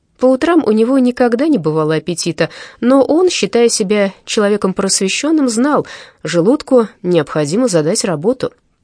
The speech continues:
Вот почему он начинал каждый день с миски овсянки, которую варил сам. Если бы кто-то спросил, о чём он думает за завтраком, он, скорее всего,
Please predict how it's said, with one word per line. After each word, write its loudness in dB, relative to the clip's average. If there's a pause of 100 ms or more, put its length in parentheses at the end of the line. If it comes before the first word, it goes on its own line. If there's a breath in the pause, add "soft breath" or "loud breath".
(120)
Вот 0
почему -2
он 2
начинал 0
каждый -2
день 0
с -8
миски -2
овсянки, -2 (320 loud breath)
которую 2
варил 0
сам. -6 (500)
Если 0
бы 2
кто-то -6
спросил, -2
о -2
чём -2
он 0
думает 0
за -2
завтраком, -4 (400 loud breath)
он, 4
скорее 2
всего, 0